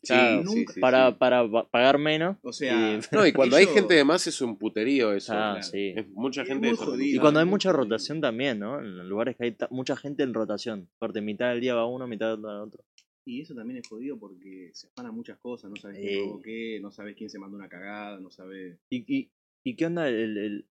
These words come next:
Speaker 2: ¿no habías contestado lo del ambiente familiar o el ambiente eficiente?
Speaker 3: Eh, sí, sí, sí.
Speaker 2: ¿Qué habías dicho?
Speaker 3: Eh, no, te dije que no, que yo conocí los dos ambientes y que siempre cambié cosas de ambos.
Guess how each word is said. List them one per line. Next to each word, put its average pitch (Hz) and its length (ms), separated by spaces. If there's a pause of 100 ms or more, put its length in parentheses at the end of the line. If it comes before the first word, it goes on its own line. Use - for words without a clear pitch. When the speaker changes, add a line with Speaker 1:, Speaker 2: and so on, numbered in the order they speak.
(160)
Speaker 2:
¿no 131 140
habías 160 160
contestado 143 480
lo 113 140
del 101 340
ambiente 120 340
familiar 113 460
o 123 40
el 113 60
ambiente 110 320
eficiente? 120 580 (380)
Speaker 3:
Eh, 107 280
sí, 110 240 (200)
sí, 95 100
sí. 90 80 (160)
Speaker 2:
¿Qué 127 60
habías 127 180
dicho? 98 360 (260)
Speaker 3:
Eh, 104 240
no, 113 240
te 101 80
dije 117 260
que 101 160
no, 101 560
que 92 100
yo 113 200
conocí 110 400
los 98 140
dos 110 160
ambientes 120 560
y 87 120
que 80 520 (100)
siempre 95 640
cambié 90 320
cosas 92 280
de 87 160
ambos. 76 280